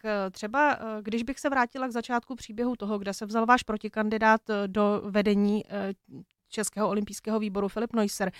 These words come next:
eh, což je pozemní hokejista, ten se ke své kandidatuře rozhodl poté. Eh, co, eh, jste se údajně vy rozhodl zasáhnout do toho, kdo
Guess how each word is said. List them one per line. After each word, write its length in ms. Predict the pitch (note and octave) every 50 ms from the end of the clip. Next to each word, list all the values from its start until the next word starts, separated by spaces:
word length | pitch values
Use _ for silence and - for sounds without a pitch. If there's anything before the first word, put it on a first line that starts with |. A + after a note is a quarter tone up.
| - - - - - - - -
eh, 120 | G3 F#3+
což 180 | - G#3 F#3+ -
je 80 | B3+
pozemní 380 | A#3 A3 A3 A#3 A#3 B3 B3+ B3
hokejista, 560 | A3 G#3+ - G#3+ G3 G3 - - G3+ F#3+ G3
ten 140 | - G3 F#3+
se 140 | - A#3+ A#3+
ke 120 | - B3
své 160 | - - C#4
kandidatuře 640 | - - B3+ B3 A#3+ A#3 A#3+ A#3 - B3+ A#3+ C#4 C4
rozhodl 340 | A#3+ A3 G3+ A#3 B3 C4 A#3+
poté. 380 | - F3 F3 - F3 D#3 D3+ - - - - - - - - - -
Eh, 240 | G#3 G#3 G3 G3 F#3+ -
co, 480 | - - - C#4 C4+ C4+ C#4+ C#4+ C#4 -
eh, 300 | - - A#3+ A#3+ A#3 A#3
jste 140 | - - B3+
se 140 | - - C#4
údajně 380 | C4 B3 C4 C4 C4+ C4+ B3+
vy 240 | G#3+ G#3 G#3+ A3 - -
rozhodl 440 | A3 A3+ A3 G#3 A3 A#3+ A3 A#3+ A3+
zasáhnout 640 | G3 F#3+ F3+ - - G#3+ A3 G#3 A3+ A#3+ A3 G3+ F3
do 200 | F3+ E3 F#3+ F#3
toho, 340 | - G#3 G3 G3+ G#3 G#3 G#3 - - - - - _
kdo 440 | - G3 F3 A#3 G3 B3 C4 C4 C4+